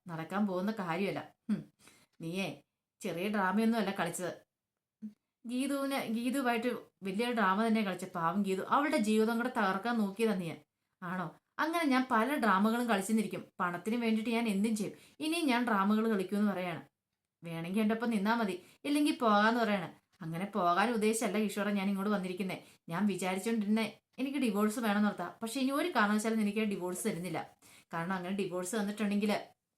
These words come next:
നീ സുഖമായിട്ട് ജീവിക്കും, അത് ഒരു കാരണവശാലും പാടില്ലെന്ന്" പറയാം. "എന്നാ ശരി, നമുക്ക് ഒന്നിച്ച് ജീവിക്കാം." "പിന്നെ ഒന്നിച്ച് ജീവിക്കാൻ?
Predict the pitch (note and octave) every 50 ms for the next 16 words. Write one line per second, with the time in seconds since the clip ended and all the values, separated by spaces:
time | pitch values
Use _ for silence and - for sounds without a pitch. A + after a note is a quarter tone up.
0 | _ _ _ _ _ _ _ _ _ _ _ _ _ _ _ _ _ _ _ -
1 | C#4+ D#4+ D4 D4 B3+ G#3+ G#3+ G#3+ C#4 B3 G3 F#3+ F#3 G#3+ F3 E3 E3+ E3+ E3 -
2 | F#3 - - - - C#4 D#4+ E4+ D#4 C4 C4+ D4+ E4 - A#3 G#3 G3 G3+ A3 A3
3 | G#3+ A#3 A3+ A#3 A3 G#3+ F3+ E3+ F3+ G3+ G#3 G3+ G3 F#3+ F3+ D#3 - - - _
4 | _ - E3+ D#3+ D#3 D3 D#3+ E3 G#3+ F#3+ G#3+ A3+ G#3+ G3+ G#3 - A#3+ G3+ F#3 F#3+
5 | F#3+ - C4 B3 A3 G#3+ A3 - - - - _ _ _ - B3+ G#3+ E3+ F3 G3
6 | G#3 F#3 F3 E3+ F#3 F#3+ - A#3+ A3+ G#3+ F#3+ F#3 - F#3